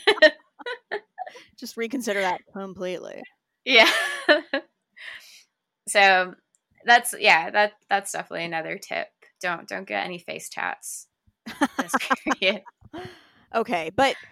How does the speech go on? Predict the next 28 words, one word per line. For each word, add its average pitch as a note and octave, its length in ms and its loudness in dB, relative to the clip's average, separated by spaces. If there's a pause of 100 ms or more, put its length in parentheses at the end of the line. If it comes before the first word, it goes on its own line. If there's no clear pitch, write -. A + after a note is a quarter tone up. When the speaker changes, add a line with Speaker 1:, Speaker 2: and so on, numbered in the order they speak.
(380)
Speaker 2:
so, C4+ 440 4
okay, A3+ 220 2
'cause A#3+ 140 -4
I C4+ 140 8
literally, B3+ 440 2
you're A#3 100 2
telling A3+ 280 -2
me A#3 100 -6
this, B3 240 -2
I'm A3+ 120 0
about A3+ 320 2
to F#4+ 120 -2
sign C4+ 300 0
paperwork A#3+ 720 -2
tomorrow. F#3+ 840 -2 (560)
Speaker 1:
Okay. F#3+ 380 -16 (120)
Speaker 2:
And A3+ 120 0
I A#3+ 100 4
got A3 300 4
two C4+ 220 -2
tattoos A#3+ 560 -2
last F#3+ 340 -4
week. G#3 420 -8
<laughs> F4 60 -4 (140)
Speaker 1:
<laughs> - 1080 0 (960)
Speaker 2:
I'm A#3+ 120 -4
like, A3+ 280 0
"Oh, C4 200 6